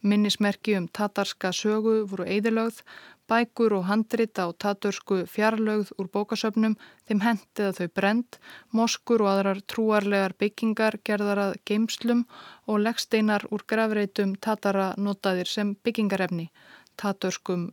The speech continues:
örnefnum var skipulega breytt í rússnesk og tataraþorp sem nú voru orðin mannlaus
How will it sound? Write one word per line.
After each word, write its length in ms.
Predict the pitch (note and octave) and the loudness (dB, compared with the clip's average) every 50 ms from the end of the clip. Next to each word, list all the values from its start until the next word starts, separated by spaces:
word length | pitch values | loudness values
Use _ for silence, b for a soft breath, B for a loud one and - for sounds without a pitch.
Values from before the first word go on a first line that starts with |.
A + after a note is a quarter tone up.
| - | -2
örnefnum 680 | G3 G#3 A3 A3+ G#3+ G3+ F#3+ - F#3+ F#3 F3+ F3+ F#3 F3+ | 0 2 2 2 2 2 2 0 0 0 0 0 0 -2
var 180 | F3 F3 F3 - | -2 -4 -4 -6
skipulega 800 | - - - - A3 A3+ A3 - G3+ G3 F#3+ F#3 F3 F3 E3+ E3+ E3+ - | -6 -6 -4 -2 -2 -2 0 0 0 0 0 0 -2 -2 -4 -6 -4 -2
breytt 400 | - G#3+ A3+ G#3 - _ - - | -2 -2 -2 -2 -4 _ -6 -6
í 140 | F3+ F3 F3 F3 | -4 -4 -4 -2
rússnesk 560 | G3 G#3 G3+ - - A3+ A#3+ A#3 - - - - B B B B B B B | -2 -2 -2 0 0 0 0 0 -2 -6 -10 -18 B B B B B B B
og 80 | - G3+ - - | -12 -8 -2 0
tataraþorp 720 | A#3 A3 - G#3+ G#3 G#3 G3 - A3 A#3+ - - - - | -2 0 2 0 0 0 0 0 0 0 -2 -4 -6 -6
sem 240 | - - A3+ A3 G#3 - | -4 -2 0 -2 -2 -2
nú 160 | - G#3+ A3 G#3+ | -2 -2 0 0
voru 240 | G#3+ G#3 G#3 G#3 | 0 0 0 0
orðin 240 | G#3 G3+ G3+ G3 F#3+ | 0 0 0 2 2
mannlaus 540 | G3 G3+ G#3+ A3 A3 B3 B3+ A#3+ - - - | 2 2 2 2 2 2 0 0 -2 -4 -8